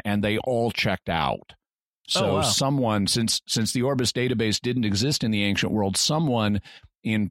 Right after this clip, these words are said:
Speaker 1: Saint Paul's traveling party, likely Luke himself,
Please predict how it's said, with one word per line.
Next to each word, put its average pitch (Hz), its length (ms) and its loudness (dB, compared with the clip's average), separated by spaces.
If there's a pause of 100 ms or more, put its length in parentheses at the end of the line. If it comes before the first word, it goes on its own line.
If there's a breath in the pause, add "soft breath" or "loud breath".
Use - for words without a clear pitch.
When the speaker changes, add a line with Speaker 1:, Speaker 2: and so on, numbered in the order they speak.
Speaker 1:
Saint 113 260 -2
Paul's 104 300 0
traveling 131 460 0
party, 90 440 0
likely 107 440 0
Luke 101 240 0
himself, 85 600 0